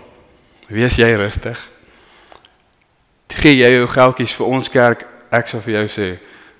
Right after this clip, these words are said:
hoe Jesus jou help." En ek, ek bedoel dit nie snaaks nie. Ek bedoel soos ons moet versigtig wees. En ons moet die Here vra, hoe lyk dit om gehoorsaam te wees aan hom?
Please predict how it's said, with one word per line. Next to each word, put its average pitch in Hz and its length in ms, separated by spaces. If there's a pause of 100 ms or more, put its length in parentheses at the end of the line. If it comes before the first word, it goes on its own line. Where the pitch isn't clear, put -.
(340)
hoe 104 160
Jesus 104 320
jou 92 180
help." 80 380 (1000)
En 117 240
ek, - 200 (120)
ek - 80
bedoel 135 320
dit 151 120
nie 147 40
snaaks 127 480
nie. 104 180 (720)
Ek 113 200
bedoel 120 320
soos 123 180
ons 120 320
moet 120 100
versigtig - 680
wees. 73 440 (2250)
En 131 160
ons 131 160
moet 139 120
die 120 120
Here 151 240
vra, 185 320
hoe 139 120
lyk 175 300
dit 160 140
om 147 160
gehoorsaam 151 480
te 127 100
wees 110 220
aan 113 100
hom? 127 180